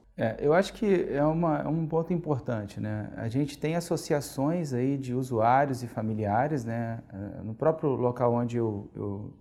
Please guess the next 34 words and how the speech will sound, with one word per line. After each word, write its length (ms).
eu 60
trabalho, 500
sou 160
diretor 460
há 260
dez 280
anos, 420
a 100
gente 200
tem 140
uma 80
associação 920
que 80
é 80
super 340
forte, 540
super 240
ativa, 480
que 140
dispõe 440
de 80
advogado, 760
que 80
faz 320
essa 200
interlocução 640
com 100
o 20
Ministério 440
Público 340
local. 500
A 80
gente 280
tem, 500